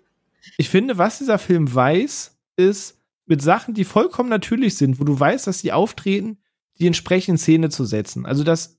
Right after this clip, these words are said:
irgendwann ein Batmobil im Film zu sehen ist, war klar. Und dass wir irgendwann Batman im Batman sehen, ist auch klar. Aber ich find's geil, dass der Film trotzdem sich diesen Moment rausnimmt und ihn quasi wirklich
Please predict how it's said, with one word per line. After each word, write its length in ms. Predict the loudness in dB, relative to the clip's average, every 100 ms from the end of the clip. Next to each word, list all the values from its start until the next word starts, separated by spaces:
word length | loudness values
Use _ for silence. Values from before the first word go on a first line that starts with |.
| _
irgendwann 360 | 0 2 2 2
ein 140 | 2
Batmobil 520 | 4 2 0 -2 0 0
im 100 | 0
Film 220 | -2 -2
zu 100 | -2
sehen 180 | -2 -2
ist, 120 | -4
war 100 | -4
klar. 460 | -2 0 0 -6 _
Und 100 | -2
dass 340 | 0 0 -4 _ 0
wir 140 | 2
irgendwann 360 | 4 2 2 2
Batman 420 | 0 2 0 0
im 140 | 0
Batman 380 | 2 2 0 -2
sehen, 180 | 0 0
ist 100 | 0
auch 260 | 0 0 -2
klar. 400 | -4 -4 -6 _ _ -2
Aber 140 | 0
ich 100 | 0
find's 260 | 0 -2 0
geil, 340 | 2 2 2
dass 200 | -2 -2
der 120 | -2
Film 260 | -2 0 -2
trotzdem 640 | 0 -2 -2 -6 -6 -6 _ _ _
sich 220 | -2 -2 0
diesen 240 | -2 2
Moment 600 | 2 4 2 0 -6 0
rausnimmt 580 | 2 2 0 -4 -4 -2
und 180 | -2 -2
ihn 100 | 0
quasi 320 | 0 0 0
wirklich 380 | -2 -4 -10